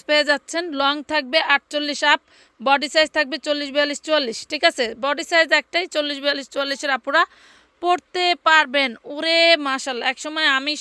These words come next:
সব ড্রেসের ছবি তুলে তুলে দিতাম, but এখন কোনো ছবি তোলা হয় না। কিন্তু এই ড্রেসগুলো খুবই, খুবই সুন্দর। ভালো লাগলে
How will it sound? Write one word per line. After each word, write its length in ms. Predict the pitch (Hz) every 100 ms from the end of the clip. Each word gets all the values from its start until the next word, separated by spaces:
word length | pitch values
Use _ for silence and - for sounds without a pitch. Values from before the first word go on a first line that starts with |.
| 320
সব 180 | 311 285 247
ড্রেসের 320 | 277 277 277 -
ছবি 180 | 254 254
তুলে 160 | 277 269
তুলে 160 | 269 254 214
দিতাম, 200 | 208 226 226
but 100 | 226 -
এখন 200 | 339 311 349 _ _ _ _
কোনো 160 | 285 294 -
ছবি 240 | 294 262 277
তোলা 180 | 285 269 262
হয় 140 | 220
না। 60 | 214 - _ _ _
কিন্তু 200 | 285 262 330
এই 60 | 339 254
ড্রেসগুলো 420 | 302 285 302 277 226 -
খুবই, 280 | 339 339 359
খুবই 200 | 339 311 294
সুন্দর। 260 | 294 247 226 208
ভালো 160 | 254 277 320
লাগলে 260 | 311 311